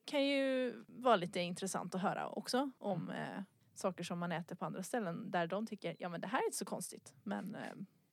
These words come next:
Speaker 1: vi känner kanske, "Nja, nej, jag vet inte." Och till exempel då så har vi en maträtt som heter kiviak. Och den kommer från, eh, Grönland. Och den består alltså av,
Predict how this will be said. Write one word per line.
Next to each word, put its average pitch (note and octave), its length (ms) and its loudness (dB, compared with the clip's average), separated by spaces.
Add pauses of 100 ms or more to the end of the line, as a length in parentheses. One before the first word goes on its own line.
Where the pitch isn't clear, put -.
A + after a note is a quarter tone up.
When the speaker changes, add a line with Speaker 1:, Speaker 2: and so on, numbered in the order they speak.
(120)
Speaker 1:
vi G#3+ 220 8
känner F3+ 240 2
kanske, E3+ 280 0
"Nja, B4 840 8 (320)
nej, G#4 280 2 (280)
jag A3+ 140 -4
vet A#3 160 2
inte." E3+ 240 -2 (500)
Och A3 340 6
till A#3 140 2
exempel A#3 400 6
då - 120 2
så G3+ 120 0
har F#3+ 180 8
vi F3+ 200 4
en F#3 160 2
maträtt F3+ 440 4
som F3+ 160 -2
heter F3 540 4
kiviak. G#3+ 920 4 (360)
Och - 240 2
den A#3+ 140 10
kommer A#3 240 10
från, F#3 340 4
eh, F3+ 120 6
Grönland. G3+ 880 8 (640)
Och A3 120 4
den C4 180 12
består B3 300 8
alltså F#3 280 10
av, F#3 280 8